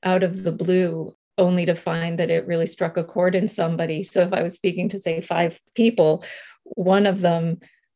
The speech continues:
would, you know, four people would be like, "Why is she talking about this? This is the strangest conversation to have." And that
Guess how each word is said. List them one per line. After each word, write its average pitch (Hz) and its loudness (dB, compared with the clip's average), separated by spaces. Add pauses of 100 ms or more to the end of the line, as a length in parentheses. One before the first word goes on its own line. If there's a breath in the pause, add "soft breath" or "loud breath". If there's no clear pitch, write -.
would, 175 -4
you 208 2
know, 180 4
four 226 6
people 202 0
would 185 2
be 175 -4
like, 170 -4 (260)
"Why 180 0
is 262 0
she - -8
talking 180 -4
about 160 -6
this? 156 -8
This 180 -6
is 190 -2
the 180 -6
strangest 190 -2
conversation 175 -4
to 170 -2
have." 165 -4
And 208 -2
that 165 -6